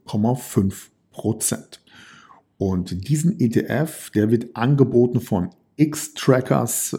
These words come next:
ähm, ja, das ist ja die Tochtergesellschaft von D W S Investments, die wiederum gehören zur Deutschen Bank.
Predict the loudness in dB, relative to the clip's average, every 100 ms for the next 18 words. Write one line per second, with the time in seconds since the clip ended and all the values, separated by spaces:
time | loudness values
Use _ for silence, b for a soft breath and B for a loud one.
0 | -4 -4 -2 -2 -4 -4 -6 -8 -4 -2
1 | -4 -6 -6 0 0 0 -6 -20 -20 -20
2 | -16 -8 -6 -2 -2 0 0 -2 -4 -20
3 | -2 2 4 4 2 -4 0 2 6 4
4 | 4 -2 -2 -4 -4 -4 2 2 0 2
5 | 4 4 0 2 4 6 4 4 2 2
6 | 2 0 0 -2 -2 -4 -2 -6 -2 2
7 | 4 2